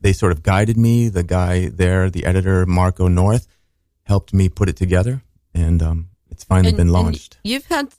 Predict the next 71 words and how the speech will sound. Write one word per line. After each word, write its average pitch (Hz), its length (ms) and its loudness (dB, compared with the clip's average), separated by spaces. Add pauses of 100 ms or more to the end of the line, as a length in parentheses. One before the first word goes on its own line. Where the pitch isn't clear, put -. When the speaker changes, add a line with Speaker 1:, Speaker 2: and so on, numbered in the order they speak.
Speaker 2:
a 233 80 -2
lot 226 280 -2
of, 208 100 -8
you've 226 140 -8
had, 240 240 -2
um, 214 400 -2
it's - 160 -6
gotten, 233 360 -4
like, 180 300 -4 (140)
it's - 140 -6
got 214 200 -2
a 202 60 -4
crazy 175 460 -2
amount 151 260 0
of 147 100 -4
write-ups. 135 640 -2 (200)
I 165 80 0
had 185 120 4
to 196 80 2
Speaker 1:
Mm. 143 60 -4
Speaker 2:
read, 147 280 -4
uh, 160 60 0
not, 190 280 0
not 240 220 -2
that 123 80 -8
I 123 60 -8
had 151 280 -4
to 143 80 -6
read 139 200 -6
them 135 140 -2
all, 139 120 0
but, 127 240 -2
mm, 151 220 -4 (140)
you 160 120 -2
know, 147 140 2
I 147 80 2
gotta 165 240 -2
be 143 200 -4
prepared. 151 760 0
There's, 151 240 -2 (160)
it 190 120 -2
took - 240 -8
me - 120 -4
a 220 60 4
long 190 260 0
time 240 240 -6
to 190 60 -4
get 196 180 -4
through 180 120 -4
your 156 140 0
shit, - 400 -6
man. 151 400 0
Speaker 1:
Really? 107 260 4 (200)
<laughs> - 280 0
Speaker 2:
Yeah, 233 160 0 (260)
it 165 80 0
was 190 180 -2
a - 20 -18
big - 280 -6
job 381 440 -4
today. 127 600 -2
Speaker 1:
That's - 160 -14
Speaker 2:
Yeah, 233 160 -4
my 170 200 0
dog 165 400 -2
was, 196 260 -6
like, 147 200 -2
Speaker 1:
Really? 82 120 0
Speaker 2:
sitting 175 300 0
there, 208 500 -2
and 139 300 -2